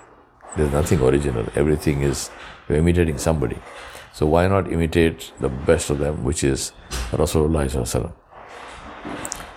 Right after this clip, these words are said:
So please do that which is beneficial to you, yourself and your parents. And especially those whose parents have died, this is the time to wake up. If you don't wake up now,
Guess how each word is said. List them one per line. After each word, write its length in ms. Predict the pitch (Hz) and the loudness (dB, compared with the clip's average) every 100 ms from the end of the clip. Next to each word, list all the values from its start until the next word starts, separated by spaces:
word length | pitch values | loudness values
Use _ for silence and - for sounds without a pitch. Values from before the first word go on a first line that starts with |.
| - - | -18 -6
So 140 | 78 | -4
please 320 | - 92 87 | 2 4 4
do 400 | 67 90 107 120 60 | 4 6 6 4 2
that 300 | 76 92 - | 4 4 4
which 200 | 71 69 | -4 -4
is 300 | 67 - - - - - - - - - | -6 -6 -8 -10 -8 -8 -10 -18 -20 -12
beneficial 600 | 60 85 87 82 82 80 | 0 2 4 0 0 0
to 120 | 73 | 4
you, 260 | 73 76 - - - | 4 2 0 -10 -4
yourself 440 | 73 73 85 76 | -2 0 2 2
and 100 | 76 | 2
your 120 | 67 62 | 0 4
parents. 480 | 71 85 - - - - - - - - - | 4 4 2 -4 -6 -10 -16 -16 -16 -20 -2
And 400 | 65 71 71 71 - - | 2 4 4 -2 -6 -2
especially 500 | 82 - 104 98 107 | -2 6 6 6 4
those 240 | 82 90 85 | 6 6 6
whose 140 | 71 | 0
parents 380 | 71 76 80 78 | 4 4 4 0
have 120 | 67 | 0
died, 320 | 71 90 131 - - - | 2 2 0 -10 -16 -6
this 220 | 76 - | -4 0
is 100 | 80 | 2
the 80 | 80 | 4
time 220 | 80 78 | 4 4
to 80 | 64 | 2
wake 220 | 60 - | 0 -2
up. 180 | - - _ _ _ _ _ _ _ _ _ _ _ _ _ _ | -8 -14 _ _ _ _ _ _ _ _ _ _ _ _ _ _
If 160 | - - | 2 6
you 100 | 82 | 6
don't 160 | 98 | 8
wake 200 | 98 92 | 6 8
up 100 | 98 | 6
now, 400 | 87 90 95 - | 6 6 4 -2